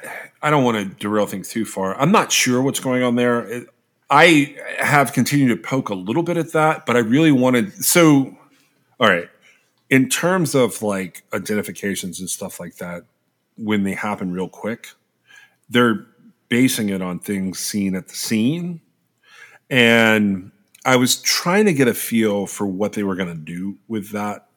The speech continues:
case, 'cause I thought, um, my understanding was that everything they sort of separated out and went, "That's biological and that's related to the truck and the fire."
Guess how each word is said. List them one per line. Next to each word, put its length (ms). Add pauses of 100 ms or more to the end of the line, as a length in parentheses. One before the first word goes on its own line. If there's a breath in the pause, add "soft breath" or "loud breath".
case, 320
'cause 160
I 80
thought, 640
um, 500 (1300 loud breath)
my 260
understanding 920 (220)
was 420
that 420 (800)
everything 600
they 360
sort 240
of 60
separated 580
out 240
and 100
went, 220 (540)
"That's 600 (680)
biological 800
and 180
that's 380
related 340
to 80
the 120
truck 480
and 360
the 60
fire." 600